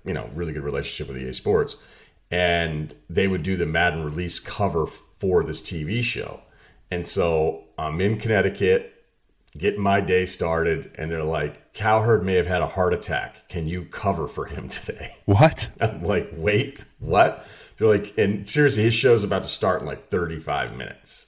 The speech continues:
Speaker 1: And I'm getting out of the shower, and I go, "Okay, whatever, throw on whatever I can throw on. I can get to E S P N in twenty-five minutes from my house." I walk in, and I do a live three-hour show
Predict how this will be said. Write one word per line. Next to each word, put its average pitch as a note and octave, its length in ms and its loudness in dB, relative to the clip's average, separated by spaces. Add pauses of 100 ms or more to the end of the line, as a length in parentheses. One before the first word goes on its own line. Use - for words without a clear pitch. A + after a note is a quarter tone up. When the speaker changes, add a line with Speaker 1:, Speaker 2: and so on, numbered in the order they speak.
Speaker 1:
And D#2 100 -4
I'm F2 300 -4 (120)
getting F2+ 240 -2
out D#2 140 -2
of C2 60 -6
the - 80 -6
shower, C#2 480 -4
and G#1 120 -10
I A#1+ 120 -8
go, G1+ 280 -12
"Okay, F#2+ 280 -2 (640)
whatever, D#2+ 340 -2
throw G#2+ 260 4
on G#2 100 2
whatever G2 220 4
I F2+ 60 2
can E2+ 120 -2
throw F2+ 200 0
on. D#2+ 260 -2
I E2+ 100 -2
can D2+ 140 -6
get F#2 160 -2
to F2+ 80 -8
E E2 80 -4
S D#2+ 140 0
P E2+ 120 -6
N D2 80 -2
in C2 60 -10
twenty-five D2 440 -6
minutes C2 200 -8
from D2 80 -8
my C2+ 100 -6
house." B1+ 340 -6
I D2+ 60 -4
walk E2+ 440 0
in, C#2+ 320 -4
and C#2+ 140 -6
I C2+ 60 -4
do D2+ 340 -6
a C#2+ 60 -4
live C#2+ 520 -2
three-hour C#2+ 560 -2
show B1+ 460 -4